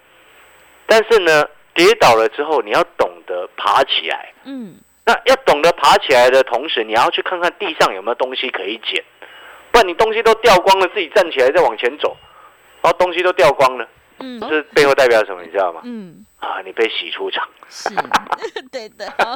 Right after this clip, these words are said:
Speaker 1: <laughs> 所以在这个时间点，你要赶快去找哪一些股票，要有机会反弹超过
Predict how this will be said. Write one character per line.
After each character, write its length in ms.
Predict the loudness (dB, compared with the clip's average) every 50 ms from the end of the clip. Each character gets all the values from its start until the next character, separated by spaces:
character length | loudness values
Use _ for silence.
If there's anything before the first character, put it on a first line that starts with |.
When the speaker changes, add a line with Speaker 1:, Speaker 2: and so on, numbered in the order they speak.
| -12 -14 -16
Speaker 1:
<laughs> 460 | -14 -12 -10 -10 -8 -8 -10 -8 -2 0
所 100 | 2 2
以 60 | 2
在 140 | 2 2 0
这 120 | 0 2 0
个 120 | 0 0 0 0
时 100 | -2 0 2
间 180 | 2 2 2 4
点， 180 | 2 0 2
你 100 | 2 2
要 140 | 4 4 4 4
赶 300 | 4 4 2 2 2 0
快 180 | 2 2 2 4
去 140 | 2 0 -4 -4 -2 0
找 220 | 0 2 2 0
哪 220 | -2 -4 -4 -4 -2
一 80 | -4
些 280 | -4 -2 -2 0 0 0
股 200 | 0 -2 -6 -4
票， 180 | 0 2 2 2 2 0 -12 -16 -18 -18 _ _ 2
要 180 | 2 2 2 2
有 240 | 2 2 2 2 0
机 320 | -2 -6 -8 -4 -2 -2
会 280 | 0 4 4 4 4 2 0 0
反 160 | 2 2 2 2 -2
弹 200 | -6 -6 -6 -6 -8
超 360 | -10 -6 2 4 6 6 6
过 240 | 4 4 4 4 4